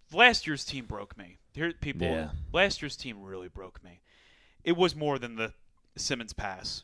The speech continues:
Speaker 1: It was the blown lead in Game Four.
Speaker 2: Yeah.
Speaker 1: It was the blown lead in Game Five. And so for me, you can't hurt me anymore. You can annoy me, definitely.
Speaker 2: <laughs>
Speaker 1: Hurt and annoyed are two different things.
Speaker 2: No,
Speaker 1: So
Speaker 2: they
Speaker 1: I'm,
Speaker 2: are.
Speaker 1: I'm
Speaker 2: Yeah.
Speaker 1: not hurt.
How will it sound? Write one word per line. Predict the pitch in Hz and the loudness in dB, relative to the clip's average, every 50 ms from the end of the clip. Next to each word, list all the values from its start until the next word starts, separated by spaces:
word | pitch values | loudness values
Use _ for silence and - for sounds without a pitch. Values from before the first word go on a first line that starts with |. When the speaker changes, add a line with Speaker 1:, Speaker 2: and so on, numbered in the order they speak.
| _ _ - | _ _ -2
Speaker 1:
It | 147 | 0
was | 147 147 147 139 | 0 0 0 0
the | - 147 131 117 120 120 _ _ _ - 135 131 _ _ _ _ _ _ _ - _ - | -2 -4 -4 -4 -14 -20 _ _ _ -20 -20 -20 _ _ _ _ _ _ _ -20 _ 0
blown | - 165 175 180 185 180 160 | 2 4 6 4 4 2 2
lead | 151 143 143 135 120 117 | 0 2 2 2 -2 -4
in | 113 107 | -6 -6
Game | 110 110 110 107 | -4 -4 -4 -4
Four. | - - - 110 104 98 98 104 - - _ _ | -8 -10 -8 -8 -8 -8 -10 -14 -20 -20 _ _
Speaker 2:
Yeah. | 92 82 82 | -6 -6 -6
Speaker 1:
It | - - - - _ _ _ _ _ _ _ _ - - | -6 -10 -18 -20 _ _ _ _ _ _ _ _ -20 -16
was | 143 135 - | -14 -14 -14
the | 135 | -10
blown | 127 135 147 147 151 147 | -4 -2 -2 -2 0 0
lead | 147 147 135 | -2 -2 -2
in | 131 123 | -2 -4
Game | 127 127 127 120 | -4 -6 -6 -6
Five. | - - 120 120 123 123 120 117 - - _ _ _ _ _ _ _ _ _ _ _ _ _ _ _ _ _ _ _ _ _ _ | 0 2 4 4 4 2 0 -2 -6 -14 _ _ _ _ _ _ _ _ _ _ _ _ _ _ _ _ _ _ _ _ _ _
And | 143 135 135 127 131 | 2 2 2 0 -2
so | - - 160 147 143 | -2 0 2 2 2
for | 139 - 156 | 0 -4 -8
me, | 151 165 202 226 233 214 190 180 165 156 135 - _ _ _ _ _ _ _ _ _ | -4 -2 0 0 0 0 -2 -4 -6 -8 -12 -16 _ _ _ _ _ _ _ _ _
you | 135 | -16
can't | - - 202 226 226 185 | -10 -6 -4 -2 -2 -2
hurt | 147 147 143 131 - | 0 0 0 0 0
me | 123 113 107 | -4 -12 -12
anymore. | 101 95 92 90 - - _ - - _ _ _ _ - - - - - - - - _ _ _ _ _ _ _ | -12 -14 -16 -20 -20 -20 _ -20 -20 _ _ _ _ -6 -6 -6 -6 -6 -14 -18 -20 _ _ _ _ _ _ _
You | 135 135 | -14 -10
can | - 156 117 | -10 -10 -10
annoy | 101 98 110 135 196 226 190 | -8 -8 -2 0 0 0 0
me, | 113 95 | -2 -8
definitely. | 95 - - 135 - - 107 78 - - - - - 135 - - - 131 - - - 151 | -8 -8 -8 -8 -8 -10 -16 -12 -10 -10 -6 -2 0 0 0 2 2 0 0 0 -4 -6
Speaker 2:
<laughs> | - - - - 131 - - _ - - | -6 -6 -6 -6 -6 -6 -4 _ -10 -2
Speaker 1:
Hurt | - 160 180 240 269 - | 6 6 6 6 6 4
and | 160 151 | 0 0
annoyed | 139 139 151 160 127 | 0 0 0 2 0
are | 117 | 0
two | 110 - 143 | 0 -6 -6
different | 135 135 - - 110 - | -6 -6 -6 -8 -14 -10
things. | - 139 131 104 - - - - | -6 -6 -6 -6 -8 -8 2 6
Speaker 2:
No, | 135 131 131 | 8 10 10
Speaker 1:
So | - 180 | 10 8
Speaker 2:
they | 208 | 8
Speaker 1:
I'm, | 165 107 | 6 6
Speaker 2:
are. | 107 - | 4 -2
Speaker 1:
I'm | - - | -4 0
Speaker 2:
Yeah. | 123 98 | 2 2
Speaker 1:
not | - - | 2 2
hurt. | - 170 175 139 - - | 2 4 4 4 4 0